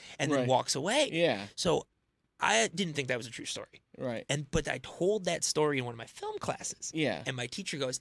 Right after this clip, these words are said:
Speaker 1: "I think it's true because dot, dot, dot, my friend was at an arcade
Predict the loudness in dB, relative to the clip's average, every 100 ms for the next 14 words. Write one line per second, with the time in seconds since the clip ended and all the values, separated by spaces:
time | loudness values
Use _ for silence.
0 | -4 -4 -4 -6 -2 -2 0 2 2 0
1 | _ _ -10 -10 -2 0 2 0 -2 -4
2 | -6 -8 -8 -6 -4 -4 -6 -16 -18 -6
3 | -2 0 -2 -2 0 -2 -4 -4 -4 -6
4 | -8 -8 -6 -6 -6 -6